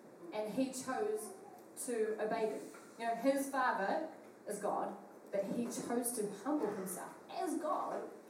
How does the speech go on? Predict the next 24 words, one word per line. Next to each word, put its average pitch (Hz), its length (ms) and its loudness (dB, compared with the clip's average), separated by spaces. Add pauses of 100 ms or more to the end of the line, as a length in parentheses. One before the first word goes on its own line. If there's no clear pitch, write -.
(200)
and 220 140 2
obey 208 420 2
his 208 140 -4
parents. - 400 2 (440)
His 330 280 6 (240)
earthly 330 440 4
job 262 380 4
was 208 140 4
a - 60 0
carpenter, - 440 0 (320)
and 233 80 0
back 262 200 2
in 208 100 0
those 202 240 4
days, 185 360 -6
carpenter 185 460 -4
wasn't, 180 280 -4 (120)
you 190 60 -2
know, 170 200 2
like, 175 180 -2
it 190 100 -6
was 185 120 -6
kind 190 280 -4
of 175 80 0